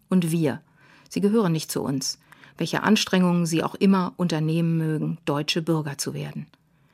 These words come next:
Der Begriff des Unglücks, das in Gestalt dieser als fremd empfundenen Minderheit über die Mehrheit hereinbricht, insinuiert eine metaphysische Macht, die das Wir von jeder Verantwortung zu befreien verspricht.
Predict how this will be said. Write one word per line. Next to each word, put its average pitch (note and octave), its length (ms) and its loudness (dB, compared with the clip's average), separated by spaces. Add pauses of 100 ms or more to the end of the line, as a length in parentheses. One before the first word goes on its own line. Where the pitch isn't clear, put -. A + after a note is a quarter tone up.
(520)
Der E3+ 80 0
Begriff G3 340 2
des G3+ 160 2
Unglücks, G#3 640 4
das D#3 220 -8
in E3 140 -4
Gestalt F#3+ 560 2
dieser D#3+ 440 -4
als E3 220 -6
fremd A3+ 440 0
empfundenen E3+ 600 -2
Minderheit F3 640 2
über E3 200 -2
die E3 120 -4
Mehrheit F3 480 2
hereinbricht, E3+ 760 -2 (520)
insinuiert G#3+ 720 4
eine E3+ 200 0
metaphysische E3+ 800 0
Macht, E3+ 540 -4
die E3 80 -10
das E3 280 -4
Wir F#3 280 2
von E3+ 220 -2
jeder F#3 300 2
Verantwortung D#3+ 720 -4
zu E3+ 160 -4
befreien D3+ 420 -4
verspricht. - 540 -12